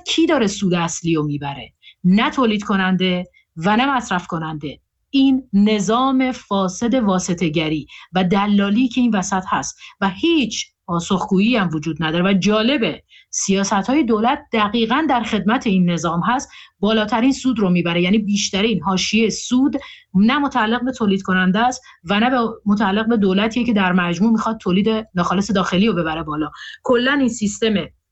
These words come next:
واسطه هست که با توجه به مافیایی که وجود داره و قدرت بالایی که وجود داره اصلاً قابلیت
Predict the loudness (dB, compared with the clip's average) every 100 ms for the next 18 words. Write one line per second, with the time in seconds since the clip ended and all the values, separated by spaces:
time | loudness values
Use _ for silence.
0 | _ _ _ _ -12 -2 2 2 2 -2
1 | 0 0 0 -2 -2 0 -2 0 0 0
2 | 0 0 2 0 -2 0 0 0 -2 -4
3 | -4 -4 -4 -2 -2 -4 -8 _ -2 0
4 | 2 0 0 0 0 0 -2 -2 -2 0
5 | -2 0 0 -2 -6 -20 _ -2 -2 -2
6 | -2 0 0 0 -2 0 0 0 -2 -4